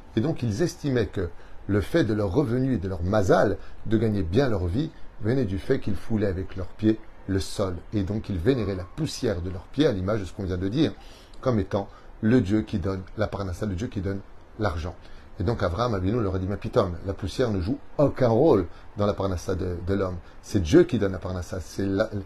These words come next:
tout, tout ça, ça vient du ciel. Et donc il leur demandait de laver les pieds, jeter, purifier,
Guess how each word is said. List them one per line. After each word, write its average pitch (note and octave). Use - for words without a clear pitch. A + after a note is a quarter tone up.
tout, A#2+
tout -
ça, A#2+
ça G#2
vient G2+
du G#2
ciel. A#2
Et A2+
donc B2+
il A#2+
leur G2
demandait G2+
de F#2+
laver A2
les F#2
pieds, B2+
jeter, A2+
purifier, A#2+